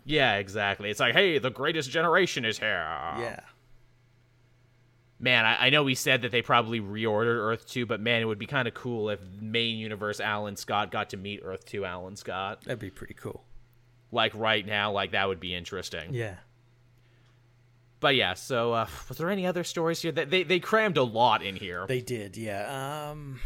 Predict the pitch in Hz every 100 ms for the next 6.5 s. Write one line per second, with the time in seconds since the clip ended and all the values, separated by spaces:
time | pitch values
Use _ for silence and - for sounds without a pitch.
0 | - - - - - - - - - -
1 | 113 104 - 90 - 78 71 57 - -
2 | - - - - _ _ _ - 110 107
3 | 98 156 147 123 120 113 123 - - 123
4 | 165 170 156 139 120 139 123 - 117 107
5 | 113 113 107 101 98 98 98 101 - -
6 | 113 120 135 123